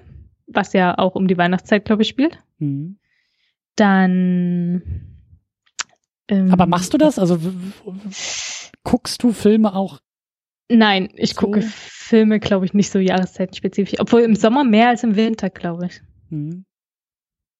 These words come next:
Speaker 1: Obwohl, ich weiß nicht, manchmal schon. <laughs> Es ist eine schwierige Frage. Also ich denke schon, doch, natürlich macht man das. Gerade Weihnachten zu, da gibt's ja
Speaker 2: Klar.
Speaker 1: bestimmte Filme, die man immer guckt.
Speaker 2: Stirb langsam, voll
Speaker 1: Ja.
Speaker 2: klar, natürlich, nur Weihnachten, ja.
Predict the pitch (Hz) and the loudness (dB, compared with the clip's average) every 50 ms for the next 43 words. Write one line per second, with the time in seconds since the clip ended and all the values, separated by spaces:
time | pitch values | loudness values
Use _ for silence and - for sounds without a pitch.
0 | _ _ - - - 214 220 233 240 208 - - - 208 240 254 - 220 185 - | _ _ -12 -4 0 2 4 4 4 4 2 0 -2 -4 -6 -4 -4 -6 -4 -2
1 | - 214 220 214 254 226 - 247 220 240 285 - 330 349 381 415 359 - - - | -2 -2 -2 0 -2 -2 0 2 4 4 4 4 4 4 4 2 0 -2 -4 -6
2 | 440 415 381 359 330 - 247 220 247 233 - 262 - - - 226 285 294 381 320 | -6 -6 -6 -8 -6 -6 -4 -2 0 2 2 2 0 2 2 2 2 4 2 2
3 | 311 302 - - - 233 214 214 214 190 185 202 - - 247 - - - 220 - | 0 0 0 2 2 2 2 2 2 0 -2 -2 0 0 0 0 -2 -4 -6 -8
4 | - _ _ _ _ _ _ _ _ _ _ _ - - - - - - - _ | -8 _ _ _ _ _ _ _ _ _ _ _ -20 -20 -20 -20 -20 -20 -20 _
5 | _ - 220 214 208 302 294 294 - 302 339 415 392 269 208 240 320 392 - - | _ -2 0 0 2 2 0 0 0 0 0 0 0 -2 0 0 -2 -4 -4 -8
6 | - - 220 220 220 - 302 349 427 381 - 226 208 214 - 202 190 190 185 190 | -10 -8 -6 -6 -6 -4 -4 -4 -4 -4 -4 -4 -4 -4 -4 -4 -2 -2 -2 -2
7 | 190 - - _ _ _ _ _ _ _ _ _ _ - - - 196 190 196 196 | -4 -8 -14 _ _ _ _ _ _ _ _ _ _ -10 -4 0 0 2 2 2
8 | 185 170 170 165 160 180 202 220 220 - - 262 254 254 - 262 262 240 220 196 | 0 0 0 0 2 2 0 0 -2 -2 -2 -4 -2 0 2 2 4 4 4 2
9 | 220 214 - 226 214 208 - - 220 - - 214 196 - - 202 - - 208 202 | 2 2 2 2 2 2 0 -2 0 2 2 2 2 2 0 -2 0 0 0 0
10 | 202 190 208 190 190 180 - - 190 185 180 - - - 240 - - - - _ | 0 0 0 2 2 0 0 0 0 0 0 -2 -6 -8 -8 -10 -10 -14 -20 _
11 | _ - - - - 156 - 151 147 147 160 143 156 156 151 151 151 147 131 _ | _ -10 -4 0 0 2 2 2 2 4 4 4 4 4 4 2 0 -2 -4 _
12 | _ _ _ _ _ _ - - - - - - 233 226 220 214 202 202 - - | _ _ _ _ _ _ -20 -18 -16 -16 -4 2 4 4 4 4 2 0 -2 -2
13 | 143 139 151 160 147 131 127 135 - - 175 156 131 120 151 160 156 156 160 151 | -2 -2 0 0 -2 -2 -6 -6 -4 -2 -2 -2 0 0 2 2 4 4 2 0
14 | 139 127 - _ - 131 131 135 139 | -2 -4 -10 _ -20 -18 -18 -18 -18